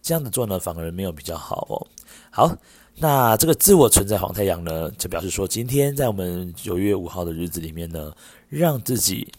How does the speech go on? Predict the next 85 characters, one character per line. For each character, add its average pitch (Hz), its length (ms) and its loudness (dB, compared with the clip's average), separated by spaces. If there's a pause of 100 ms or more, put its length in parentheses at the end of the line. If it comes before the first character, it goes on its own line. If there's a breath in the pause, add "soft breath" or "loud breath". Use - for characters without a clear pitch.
(400)
呃， 98 140 -2
用 107 200 2
什 - 160 0
么 95 80 -2
样 101 80 -2
的 90 60 -4
方 101 240 -2
式 98 160 -4
来 82 160 -4
服 - 160 -8
务 98 60 -6
自 107 100 -2
己 90 140 -2
呢？ 76 220 -8 (360 loud breath)
透 147 160 0
过 131 160 2
一 127 60 4
种 98 160 -4
就 87 80 -6
是 90 160 -4
大 95 300 -6
爱 92 260 -2
的 85 80 -4
一 82 80 -6
种 82 160 -8
奉 92 220 -4
献 82 220 -6
精 85 220 -10
神。 82 260 -8 (580)
啊， - 200 -10 (380 loud breath)
你 - 100 -12
可 165 80 2
以 160 40 4
去 175 140 4
温 190 180 2
暖 143 120 0
自 107 140 -4
己， 110 160 -2
你 95 140 -8
可 113 80 -2
以 117 40 -4
给 107 80 -6
自 90 140 -4
己 101 80 -2
多 98 100 -4
多 92 120 -4
的 90 140 -2
鼓 - 240 -6
励 87 180 0
啊， 80 340 -8
哦， 101 260 2 (240 loud breath)
然 98 160 -2
后 110 120 0
呢， 98 180 0
展 85 180 -6
现 98 160 -4
出 92 140 4
一 87 40 -2
个 85 140 -4
温 107 160 0
暖 90 80 -8
的 80 80 -10
光 101 220 -4
芒。 90 400 -4 (260 loud breath)
那 156 120 0
如 156 100 0
果 123 100 0
今 113 140 -4
天 104 160 -2
要 101 100 2
做 98 160 0
一 90 60 2
些 82 140 -4
大 87 220 2
爱 85 140 -2
心 85 200 -2
的 80 120 -6
服 92 240 -4
务 95 80 0
呢， 82 140 -4
也 76 100 -8
非 - 140 -8
常 80 160 -8
适 - 180 -2
合。 76 340 -4